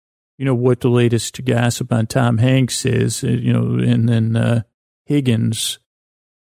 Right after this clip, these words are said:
And unfortunately, I don't know the actor that, that plays Higgins stuff. The T C, you know,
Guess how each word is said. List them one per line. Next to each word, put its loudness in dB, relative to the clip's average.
And -4
unfortunately, 0
I 2
don't 2
know 2
the 0
actor 0
that, 2
that 0
plays 0
Higgins 0
stuff. -2
The -4
T -2
C, 2
you 0
know, 2